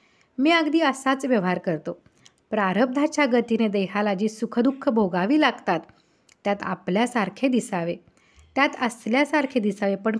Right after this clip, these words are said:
खरे मात्र नसावे. व्यवहार सत्य मानणाऱ्या लोकात वावरायचे असेल तर बाहेरून त्यांच्यासारखे वागणे जरूर आहे. असे वागत असताना आपले भगवंताचे अनुसंधान चुकू न दिले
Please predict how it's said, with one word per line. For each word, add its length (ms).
खरे 280
मात्र 380
नसावे. 440
व्यवहार 440
सत्य 460
मानणाऱ्या 480
लोकात 460
वावरायचे 540
असेल 420
तर 100
बाहेरून 640
त्यांच्यासारखे 800
वागणे 380
जरूर 360
आहे. 240
असे 320
वागत 420
असताना 400
आपले 280
भगवंताचे 720
अनुसंधान 600
चुकू 320
न 260
दिले 360